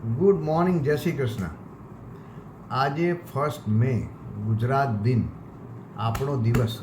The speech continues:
ગુજરાતી માણસનો દિવસ. લાંબો ડગલો, મૂછો વાંકડી, શિરે પાઘડી રાતી, બોલ બોલ તો તોળી તોળી,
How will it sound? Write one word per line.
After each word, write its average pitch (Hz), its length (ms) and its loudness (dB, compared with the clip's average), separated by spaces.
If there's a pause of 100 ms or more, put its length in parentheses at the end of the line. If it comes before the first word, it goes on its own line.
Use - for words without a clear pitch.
(100)
ગુજરાતી 131 580 0
માણસનો 120 720 0
દિવસ. 104 440 -2 (1160)
લાંબો 143 640 2
ડગલો, 151 760 -2 (120)
મૂછો 151 540 -2
વાંકડી, 160 680 0 (1000)
શિરે 151 440 0
પાઘડી 156 800 2
રાતી, 139 840 2 (1160)
બોલ 175 400 4
બોલ 175 400 4
તો 180 280 0
તોળી 170 760 0
તોળી, 180 500 4